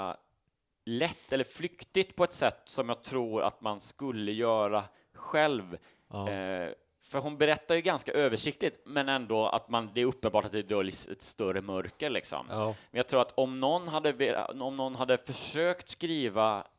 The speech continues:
Speaker 1: ur en alkoholists perspektiv, då hade man nog liksom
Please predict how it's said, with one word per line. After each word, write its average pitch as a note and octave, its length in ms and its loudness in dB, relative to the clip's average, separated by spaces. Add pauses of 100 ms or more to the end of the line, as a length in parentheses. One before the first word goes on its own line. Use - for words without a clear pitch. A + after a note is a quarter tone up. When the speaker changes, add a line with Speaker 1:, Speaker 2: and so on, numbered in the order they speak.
(260)
Speaker 1:
ur G#2 340 -2
en G#2 120 0
alkoholists G#2 580 -6 (200)
perspektiv, F2 720 -6 (300)
då A2+ 100 -6
hade C3+ 220 0
man C#3+ 140 -2
nog G#2 240 -4
liksom G2 320 -8